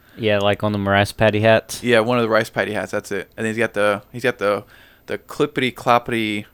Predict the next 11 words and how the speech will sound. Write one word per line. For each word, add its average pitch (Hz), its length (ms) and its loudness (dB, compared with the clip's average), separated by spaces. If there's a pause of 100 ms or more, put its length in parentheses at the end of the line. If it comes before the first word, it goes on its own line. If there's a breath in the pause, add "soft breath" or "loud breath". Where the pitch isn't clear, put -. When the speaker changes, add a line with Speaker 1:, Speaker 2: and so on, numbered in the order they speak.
(100)
Speaker 2:
flip - 280 -4
flop - 320 -4
sandal 107 300 -6
things 101 320 -8
going 101 280 -4
on. 98 280 -8 (540 soft breath)
Speaker 1:
Yeah, 101 400 4
like 95 220 0
the 101 160 0
old 104 200 0
school 98 720 0